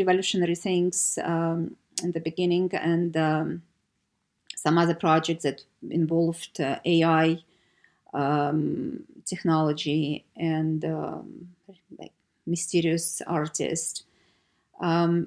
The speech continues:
and so our main sor-, uh, our main source and, um, uh, our core was interactive, uh, project,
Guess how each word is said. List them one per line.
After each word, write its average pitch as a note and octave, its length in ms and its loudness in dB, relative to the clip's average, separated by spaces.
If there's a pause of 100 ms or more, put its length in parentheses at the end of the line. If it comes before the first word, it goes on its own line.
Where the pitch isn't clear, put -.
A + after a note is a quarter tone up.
(100)
and F#3 360 2 (260)
so G3+ 440 2 (480)
our G#3+ 340 6 (200)
main A3 640 4
sor-, F#3 680 2 (240)
uh, F3 160 0
our F#3+ 280 4
main G3+ 260 0
source D#3+ 760 -2 (100)
and, E3+ 560 -2
um, - 720 -6 (640)
uh, - 120 -10 (160)
our E3+ 180 2
core F3+ 480 2
was G#3 280 2
interactive, D3+ 640 -2 (500)
uh, - 180 -8
project, - 720 -8